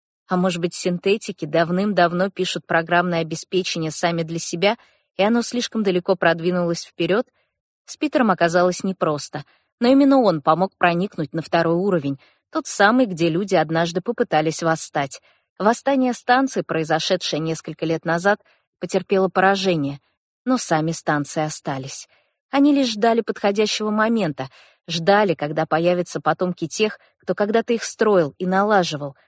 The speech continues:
потомки, которые попытаются вернуть себе свободу и обуздать обнаглевших роботов. Эмма пока слишком мало знала об истории восстания, но в одном она была уверена:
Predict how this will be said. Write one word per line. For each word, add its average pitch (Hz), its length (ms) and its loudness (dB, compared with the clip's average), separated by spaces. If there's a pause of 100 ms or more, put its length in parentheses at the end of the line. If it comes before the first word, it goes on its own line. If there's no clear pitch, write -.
(140)
потомки, 214 480 0
которые 180 380 0
попытаются 180 580 -2
вернуть 208 440 2
себе 143 260 -6
свободу 165 580 -2 (300)
и 302 60 -2
обуздать 175 580 2
обнаглевших 165 720 -2
роботов. 147 500 -8 (600)
Эмма 269 200 4
пока 214 300 0
слишком 208 420 -4
мало 202 320 2
знала 170 380 0
об 147 140 -6
истории 156 380 -2
восстания, 151 640 -4 (380)
но 190 100 0
в 196 60 4
одном 254 280 4
она 240 160 4
была 233 240 2
уверена: 151 540 -4